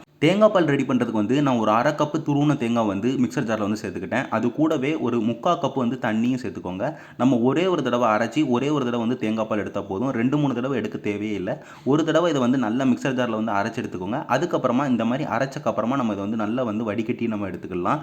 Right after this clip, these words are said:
நம்ம வந்து ஒரே ஒரு தடவை வந்து தேங்காய் பால் எடுத்தா போதும். கிட்டத்தட்ட அது வந்து நம்மளுக்கு வந்து ஒரு ஒன்றரை கப்பு தேங்காய் பால் வந்து நம்மளுக்கு கிடைக்கும். அதுக்கு மேல நம்மளுக்கு வந்து தேங்காய் பால் வேண்டாம். நம்மளுக்கு இந்த தேங்காய் பால் இந்த பாயாசத்துல சேர்க்கறனால நல்ல ஒரு டேஸ்ட் வந்து தரும். அதே நேரத்துல பாயாசத்தோட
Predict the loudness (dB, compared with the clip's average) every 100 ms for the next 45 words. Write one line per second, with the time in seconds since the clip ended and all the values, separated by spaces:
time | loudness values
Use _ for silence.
0 | -8 -6 0 2 2 2 2 2 2 0
1 | -2 -2 -2 -2 -2 -2 -2 -2 -4 -4
2 | -4 -4 -4 -4 -6 -4 -4 -4 -4 -2
3 | 0 0 0 0 -2 -4 -4 -8 -6 0
4 | 2 4 4 2 0 -2 0 0 2 2
5 | 0 -2 -2 -2 -4 -4 -6 -4 -4 -2
6 | -4 0 0 0 0 -2 -2 -2 -2 -4
7 | -4 -4 -4 -4 -4 -6 -8 -14 0 4
8 | 4 4 0 0 0 0 0 0 0 2
9 | 0 0 2 2 0 -2 -4 -4 -6 -4
10 | -4 -4 -2 0 2 4 4 4 0 0
11 | -2 -4 -4 -4 -4 -4 -4 -10 -2 0
12 | 2 2 2 0 -2 -2 -2 0 2 0
13 | -2 -4